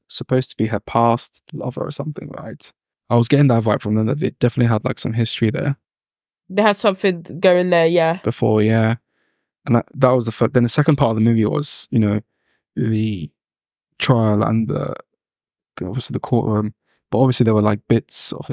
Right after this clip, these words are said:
Speaker 1: edits of before he died, obviously with the marriage and everything like that.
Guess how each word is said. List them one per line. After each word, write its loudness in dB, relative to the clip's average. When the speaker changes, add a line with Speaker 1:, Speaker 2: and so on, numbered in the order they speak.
Speaker 1:
edits 0
of -4
before 2
he 2
died, 4
obviously -2
with -2
the -6
marriage 2
and -2
everything -4
like -10
that. -2